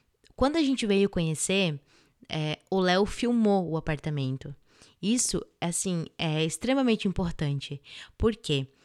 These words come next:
Se você for ver mais outros apartamentos, é legal você tirar essa comparativa. "Olha, esse era um pouquinho maior aqui, e olha o quarto desse, é um pouquinho menor." Tipo, e até pra você ver depois.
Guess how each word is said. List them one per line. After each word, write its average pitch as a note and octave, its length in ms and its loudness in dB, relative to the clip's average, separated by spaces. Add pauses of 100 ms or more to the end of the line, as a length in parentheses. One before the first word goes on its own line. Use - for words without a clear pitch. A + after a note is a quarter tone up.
(180)
Se - 200 -4
você C#4 340 0
for F#3+ 320 -2
ver D#3+ 260 0
mais F#3+ 400 -2
outros A#3 400 2
apartamentos, E3 960 -4
é G3+ 80 -2
legal A3 360 2
você G3 200 -4
tirar G3 300 0
essa G#3+ 160 -4
comparativa. G3 720 -2 (380)
"Olha, E3+ 400 2
esse F#3 240 0
era G3 80 0
um - 20 -2
pouquinho G3 300 -2
maior F3+ 300 2
aqui, A3+ 500 -2
e F#3 220 -2 (100)
olha F#3+ 180 2
o G3 40 -4
quarto E3+ 360 -2
desse, D#3+ 460 -2
é D#3 100 -6
um D#3 40 -6
pouquinho D#3+ 340 -4
menor." F#3+ 480 0 (420)
Tipo, - 340 -2
e G#3+ 120 2
até A#3+ 160 0
pra C#4 120 2
você C4 320 2
ver A3+ 520 2
depois. D3 560 -4